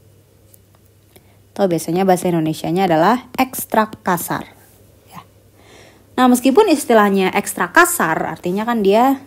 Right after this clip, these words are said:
tidak murni ya, tidak murni, dia dalam tanda kutip kasar saja, yang jelas di dalam cairan itu ada enzim. Tapi tidak hanya enzim itu, ada banyak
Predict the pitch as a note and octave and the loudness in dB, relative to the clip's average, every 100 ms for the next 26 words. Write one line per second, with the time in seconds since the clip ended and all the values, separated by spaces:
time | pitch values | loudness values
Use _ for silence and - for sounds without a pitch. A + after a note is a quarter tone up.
0 | - - E3 E3 F3+ F#3 A3 G#3+ A3+ - | -12 -4 -2 0 0 2 2 4 2 0
1 | - D3+ - E3 E3 E3+ F#3+ C4 E4 - | -12 -10 -6 -4 -4 -2 0 0 -2 -4
2 | - E3 E3+ - G3+ D#3+ D#3 E3 D#3+ D#3 | -10 -6 -6 -8 -8 -4 -4 -4 -4 -4
3 | F3 F#3 - F#3 E3+ F#3+ F3 D#3+ D#3 G#3 | -4 -4 -4 -4 -2 -2 0 -2 0 2
4 | G3 E3+ A3 - - - - - F3 D#3+ | 2 2 2 -2 -16 -20 -12 -2 0 2
5 | E3 G#3+ G#3+ G3+ - _ _ _ - F#3 | 6 6 6 0 -8 _ _ _ -4 0
6 | F3 G3 G#3+ F#3+ D#3+ D#3+ C4 F3 E3 G#3+ | 4 4 6 4 2 0 2 4 4 4
7 | G#3 G#3+ E3 D#3 - - - D#3+ D#3 A#3+ | 4 4 2 -4 -12 -20 -8 -8 -4 0
8 | A3+ D3 E3 E3 E3+ F#3+ D4+ D4+ B3 D#3+ | 2 2 0 0 0 0 0 4 4 4
9 | D#3+ D3+ D3+ B3 | 2 -4 -2 -2